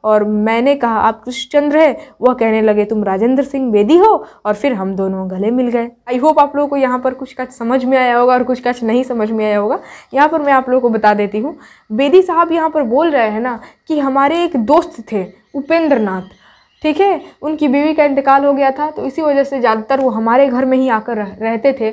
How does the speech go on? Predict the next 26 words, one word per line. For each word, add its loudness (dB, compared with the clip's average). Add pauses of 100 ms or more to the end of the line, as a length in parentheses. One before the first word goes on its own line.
(240)
और -2
उन्होंने 0
एक -6
कृष्ण, -2 (180)
कृष्ण 0
चंद्र -2
की -8
किताब -2
लाकर 0
रखी -6
हुई -2
थी। -10 (280)
जब 2
मैंने 0
पढ़ा 0 (300)
तो -2
मुझे 2
काफ़ी, 0
मतलब -6
मैं -4
मुतासिर -2
हुआ, 0
बहुत 2
ज़्यादा 0
मोटिवेट -2
हुआ -2